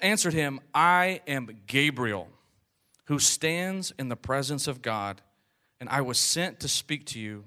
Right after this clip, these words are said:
and to bring you this good news. And behold, you will be silent and unable to speak until the day that these things take place, because you did not believe my words, which will be fulfilled in their time."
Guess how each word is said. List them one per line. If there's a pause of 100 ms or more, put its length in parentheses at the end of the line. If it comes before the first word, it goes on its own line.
(100)
and
to
bring
you (240)
this
good
news. (280)
And
behold,
you
will
be
silent
and
unable
to
speak (340)
until
the
day
that
these
things
take
place, (320)
because
you
did
not
believe
my
words, (420)
which
will
be
fulfilled (260)
in
their
time."